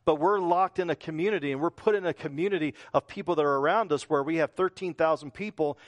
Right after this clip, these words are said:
in a square mile of our church and eleven and a half to twelve thousand of them are unchurched?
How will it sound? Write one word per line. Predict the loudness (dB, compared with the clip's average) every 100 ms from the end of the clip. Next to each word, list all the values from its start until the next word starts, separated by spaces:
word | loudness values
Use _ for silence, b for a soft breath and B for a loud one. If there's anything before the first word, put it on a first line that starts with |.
| B
in | -2
a | -2
square | 0 2 2
mile | 2 2 4 2 2
of | 2
our | 2 0
church | 0 0 0 -2 -8 B B
and | 0
eleven | 2 2 2 0
and | -2
a |
half | 0 0 -2
to | -6
twelve | 0 0 2
thousand | 2 2 0 0
of | -2
them | -2 -10 -12 b b
are | 0 0
unchurched? | -2 -4 -4 -4 -4 -6 -14 -14